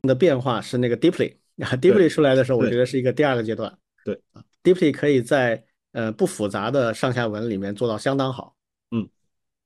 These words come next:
Speaker 1: 然后现在呢，这个G P T four为代表的这个呢，我觉得它是更多的融入了，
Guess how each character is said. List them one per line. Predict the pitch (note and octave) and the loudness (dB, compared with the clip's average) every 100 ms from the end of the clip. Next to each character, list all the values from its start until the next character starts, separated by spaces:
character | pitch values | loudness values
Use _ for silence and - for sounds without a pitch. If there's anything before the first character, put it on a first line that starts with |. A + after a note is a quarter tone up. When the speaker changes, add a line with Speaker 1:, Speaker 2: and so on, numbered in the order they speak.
| - | -4
Speaker 1:
然 | C#3 | 0
后 | E3+ | 0
现 | - F#3+ D#3 | 2 2 2
在 | F3+ D3+ | 2 2
呢， | B2+ A2+ A2 | 0 -2 -6
这 | - B2+ | -2 -2
个 | A#2+ B2 A#2 A2+ G#2+ | -2 -2 -2 -2 -4
G | A2 | -4
P | D3 | -4
T | D#3 | -2
four | D3+ F#3 | 0 0
为 | B2 | 2
代 | A2+ C3+ | 2 0
表 | A#2 A2+ G2 | 0 -4 -6
的 | |
这 | A2 B2 | -6 -4
个 | A2+ | -4
呢， | G#2 | -6
我 | G2+ | -6
觉 | G2+ | -2
得 | B2+ | -2
它 | C3+ | -2
是 | B2+ B2+ | -4 -6
更 | - E3 C3 | -2 0 0
多 | D#3+ E3 | 2 0
的 | D#3 B2 | 0 -2
融 | G#2 A2 A2+ | -2 -6 -4
入 | D3 C#3 | -2 -2
了， | A2 G2 G2+ | -2 -6 -8